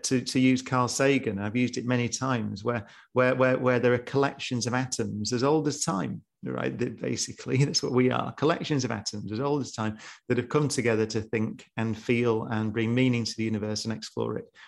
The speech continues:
There might be nowhere else other than this world. And so surely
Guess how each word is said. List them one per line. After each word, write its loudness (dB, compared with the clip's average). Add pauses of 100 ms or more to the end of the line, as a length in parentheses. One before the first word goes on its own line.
(120)
There 4
might 4
be 6
nowhere 4
else -2
other 4
than 0
this 0 (100)
world. -4 (800)
And 6
so 4 (440)
surely 2